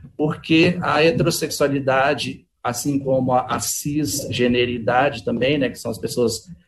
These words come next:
cisgêneras, que é o contrário das pessoas transgêneras, elas não, não, não trazem essa carga desse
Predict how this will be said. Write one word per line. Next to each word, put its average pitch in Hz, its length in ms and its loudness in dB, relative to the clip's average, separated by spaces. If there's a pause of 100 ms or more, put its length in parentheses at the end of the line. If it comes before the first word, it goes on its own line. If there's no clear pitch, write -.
cisgêneras, 127 720 4
que - 80 -4
é 110 40 2
o 113 100 2
contrário 120 500 0
das 110 120 -4
pessoas 110 340 -4
transgêneras, 131 800 -2 (340)
elas 147 360 2
não, 180 360 2
não, 185 840 0 (140)
não 180 260 0
trazem 170 500 2
essa 135 240 0
carga 156 880 0
desse 127 1120 -2